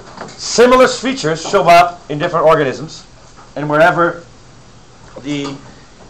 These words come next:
the pressure is different, different or-, the s-, similar organisms will have different features. And that is also a great evidence for evolution, biogeography, okay?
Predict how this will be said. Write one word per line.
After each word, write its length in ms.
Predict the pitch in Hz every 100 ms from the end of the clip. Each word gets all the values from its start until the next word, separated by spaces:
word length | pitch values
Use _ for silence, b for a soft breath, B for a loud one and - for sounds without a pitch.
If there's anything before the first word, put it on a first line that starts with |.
| -
the 80 | 143
pressure 320 | 170 170 151
is 100 | 117
different, 440 | 254 269 135 147 - - - -
different 300 | 220 208 175
or-, 240 | 208 208
the 80 | 170
s-, 80 | 160
similar 560 | - - - 269 277
organisms 720 | 175 151 143 127 147 - - - - -
will 120 | 143 156
have 280 | 151 139
different 240 | 151 135 131
features. 480 | 131 - - - - - - - -
And 140 | 151 151
that 380 | 175 214 - - - -
is 120 | 156
also 440 | 165 160 156 135 -
a 120 | 135
great 380 | - 175 185 151
evidence 300 | 160 147 -
for 80 |
evolution, 340 | 135 135 139 123
biogeography, 680 | 147 151 131 143 135 131 - - -
okay? 240 | - 160